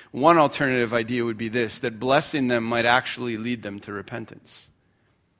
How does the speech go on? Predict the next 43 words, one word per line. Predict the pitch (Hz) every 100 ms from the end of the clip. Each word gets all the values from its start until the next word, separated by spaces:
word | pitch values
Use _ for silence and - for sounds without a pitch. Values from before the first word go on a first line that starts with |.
| _ _ _ _ _ _ _
That | 147 151
blessing | 143 160 208 - 202 170
might | 160 175
actually | 151 165 - 175 156 143
lead | 135 147
them | 139 131
to | 123
repentance. | 123 113 123 110 98 92
That | - 131
if | 131
there's | - 160 185
this | 196 -
person | - 156 131 120 107 - - - -
that | 139
in | 127
some | - - 165 170
way | 151 143 127
is | 120 120
exacting | 113 101 123 123 - 127 123
evil | 139 131 123 120
on | 113 113
you, | 113 107
has | 107 -
hurt | - 147 104
you, | 131 120
has | 104
wounded | 113 127 135 127 113
you, | 107 107 101 - - -
that | 147 151
your | 190
blessing | 180 156 175 208 - 220 214 214 202 - _ _ _ -
of | 180 165
them | 185 208 196
is | 135
not | 147 165 190 202 185 -
with | 170 160
the, | 160 156
the | 139 - 143
subtle | - - - 185 180 156
way | 156 151
of | 131
hoping | 127 147 147 131
that | 123